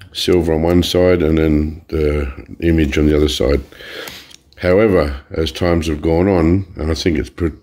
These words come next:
to, due to, uh, make the C D m-, more protected, there's actually a dual layer, two layers of,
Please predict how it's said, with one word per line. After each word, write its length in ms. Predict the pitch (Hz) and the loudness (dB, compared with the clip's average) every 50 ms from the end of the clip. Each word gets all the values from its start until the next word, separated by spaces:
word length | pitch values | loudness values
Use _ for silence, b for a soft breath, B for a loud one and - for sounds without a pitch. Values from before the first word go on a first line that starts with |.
| _ - | _ -6
to, 180 | - - 90 - | -2 -2 -2 -2
due 320 | 76 76 80 90 87 87 | -2 0 2 4 4 4
to, 420 | 85 - 80 78 78 76 69 - - - - 80 | 2 2 2 2 2 0 -2 -6 -12 -12 -8 -6
uh, 340 | 78 73 73 73 71 71 | -4 -2 -2 -2 -2 -2
make 300 | 71 73 80 80 80 - | -2 0 0 -2 -2 -4
the 160 | - 76 73 69 | -4 -6 -4 -2
C 200 | - - 87 80 | 0 0 2 4
D 180 | 78 78 76 | 4 4 4
m-, 340 | 73 78 80 71 67 - - | 4 2 0 0 -2 -2 -2
more 200 | 67 78 80 78 | 0 2 2 2
protected, 580 | 76 - 76 - - 98 92 - - 78 76 80 - B B B B B B B B B B B B B B B B B B _ _ _ | 0 -2 -6 -6 -4 -4 -4 -4 -4 -6 -6 -6 -8 B B B B B B B B B B B B B B B B B B _ _ _
there's 240 | - 85 85 82 87 | 0 2 2 2 2
actually 400 | 80 73 - - 90 80 80 78 | 0 0 0 0 2 2 2 2
a 160 | - 82 80 | 2 0 -2
dual 460 | 78 73 87 98 104 107 101 98 90 | -2 0 2 4 6 6 6 6 6
layer, 380 | 85 82 78 76 71 69 69 69 69 B B B B B B B B | 4 4 4 4 2 2 0 -2 -6 B B B B B B B B
two 320 | - - 107 104 101 92 | -2 0 2 4 4 4
layers 400 | 87 85 82 82 82 82 78 71 | 4 4 4 4 2 2 2 0
of, 340 | 78 78 71 69 - - - | 0 0 -2 -2 -6 -10 -14